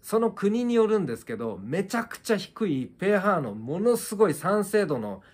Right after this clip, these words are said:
低い歯を溶かしやすいジュースっていうのが、その国で、この日本の国だったらね、どのジュースメーカーの調べてみたら多分わかるんですよ。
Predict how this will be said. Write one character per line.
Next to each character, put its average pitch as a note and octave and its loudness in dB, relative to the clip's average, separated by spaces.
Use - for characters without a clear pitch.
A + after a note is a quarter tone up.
低 - 0
い D#3 0
歯 A#3 2
を E3 2
溶 D3 -4
か G#3+ 0
し G#3+ -6
や G#3+ 4
す G#3 -4
い C3 -4
ジ B2 -6
ュ B2 -4
ー - -8
ス - -14
っ - -20
て - -12
い - -8
う G2+ -8
の F#2+ -10
が、 G#2 -6
そ - -10
の G3 0
国 G3 -2
で、 G2+ -10
こ E3+ -6
の F3 -2
日 E3+ -2
本 A#3+ 2
の A#3+ 0
国 A#3+ -2
だ D#3 -2
っ - -10
た A2+ -8
ら G#2 -8
ね、 G2+ -12
ど A3+ 4
の G3 2
ジ C3+ -4
ュ D3 2
ー C#3+ 2
ス D3 -8
メ C#3 -2
ー C3+ -6
カ A2 -6
ー - -8
の A2 -8
調 A3 0
べ G3+ -2
て - -6
み A2+ -6
た G#2+ -8
ら G2 -8
多 F#3 -6
分 D#3 -4
わ A2+ -6
か D#3+ 2
る A#2+ -2
ん G2 -8
で - -14
す - -18
よ。 G2 -16